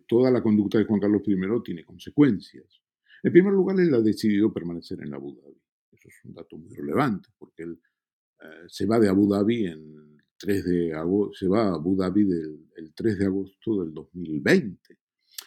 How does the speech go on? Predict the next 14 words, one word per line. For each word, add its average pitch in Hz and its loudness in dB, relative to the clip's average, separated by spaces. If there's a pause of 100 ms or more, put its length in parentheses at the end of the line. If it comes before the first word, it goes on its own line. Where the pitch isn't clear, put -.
(160)
Y - -4
el, 120 2
la 104 0
razón 98 -4
por 226 0
la 175 -2
cual 180 4
él 175 2
se 143 0
va 139 2
es 110 2
muy 101 2
entendible. 87 0
Se, 76 -14